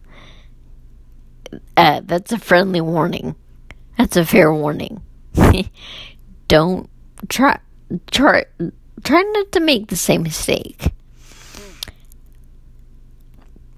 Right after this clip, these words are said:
Be humble. Be patient. Be merciful. Be graceful. Be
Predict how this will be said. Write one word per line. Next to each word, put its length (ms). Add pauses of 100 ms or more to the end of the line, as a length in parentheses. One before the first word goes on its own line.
(1600)
Be 160
humble. 540 (1400)
Be 140
patient. 840 (880)
Be 160
merciful. 920 (760)
Be 160
graceful. 720 (1600)
Be 220